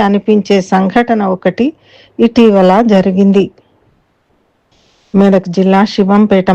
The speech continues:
మండలం దొంతి వద్ద గీత, గణేష్ అనే దంపతులు తమ గృహ నిర్మాణం కోసం డబ్బులు అవసరమై గీత అన్నయ్య అయిన బాలనర్సయ్య దగ్గర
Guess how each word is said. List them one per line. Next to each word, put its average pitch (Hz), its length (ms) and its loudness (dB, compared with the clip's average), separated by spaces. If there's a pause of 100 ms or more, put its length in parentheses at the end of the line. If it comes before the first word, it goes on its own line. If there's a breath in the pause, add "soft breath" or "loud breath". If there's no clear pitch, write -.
మండలం 190 380 0 (320)
దొంతి 220 340 2 (100)
వద్ద 190 200 -2 (640 soft breath)
గీత, 226 440 2 (260)
గణేష్ 196 480 0
అనే 185 240 2
దంపతులు 214 520 0 (600 soft breath)
తమ 233 200 0 (140)
గృహ 208 280 0 (120)
నిర్మాణం 214 500 0 (120)
కోసం 196 340 -2 (600 soft breath)
డబ్బులు 214 420 0 (120)
అవసరమై 190 540 -2 (560)
గీత 233 380 0 (220)
అన్నయ్య 208 400 0
అయిన 196 180 0 (140)
బాలనర్సయ్య 185 800 0
దగ్గర 190 300 0